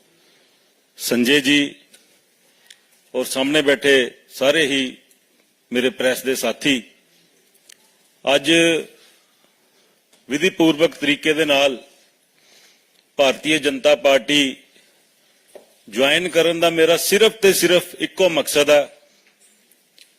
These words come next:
ਕਿ ਦੇਸ਼ ਦੇ ਵਿੱਚ ਜਿਸ ਤਰੀਕੇ ਦੇ ਨਾਲ ਪੰਜਾਬ ਦੇ ਨਾਲ ਲੱਗਦੇ ਜਿਹੜੇ ਸੂਬੇ ਆ, ਉਹਨਾਂ ਦੇ ਵਿੱਚ ਤਰੱਕੀ ਹੋ ਰਹੀ ਹੈ, ਦੇਸ਼ ਅੱਗੇ ਵਧ ਰਿਹਾ,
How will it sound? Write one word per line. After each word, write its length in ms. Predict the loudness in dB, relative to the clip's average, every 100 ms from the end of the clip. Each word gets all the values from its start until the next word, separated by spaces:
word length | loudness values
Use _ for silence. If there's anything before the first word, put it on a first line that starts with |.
| _ -10
ਕਿ 100 | -6
ਦੇਸ਼ 380 | 0 2 2 2
ਦੇ 100 | 4
ਵਿੱਚ 320 | 4 0 -8 _ _ _ _ _ -20 -20 _
ਜਿਸ 220 | -4 -2 0
ਤਰੀਕੇ 400 | 0 0 0 0
ਦੇ 100 | 0
ਨਾਲ 360 | 2 0 -2 -10 _ _ _ _ _ _ _
ਪੰਜਾਬ 500 | -4 0 0 0 0
ਦੇ 120 | 0
ਨਾਲ 280 | 0 0 0
ਲੱਗਦੇ 340 | 0 0 0 0
ਜਿਹੜੇ 380 | 2 2 2 0 -12 _ _ _ _
ਸੂਬੇ 500 | -6 -4 2 4 4
ਆ, 80 | 0 -8 _ _ _ _ _ _ _ _ _ _ -6
ਉਹਨਾਂ 240 | -2 0
ਦੇ 100 | 2
ਵਿੱਚ 180 | 2 0
ਤਰੱਕੀ 480 | 0 -2 0 0 2
ਹੋ 180 | 2 2
ਰਹੀ 220 | 4 4
ਹੈ, 360 | 2 0 -6 _ _
ਦੇਸ਼ 420 | -2 0 2 0 -2
ਅੱਗੇ 220 | 0 2
ਵਧ 240 | 2 2
ਰਿਹਾ, 280 | 2 2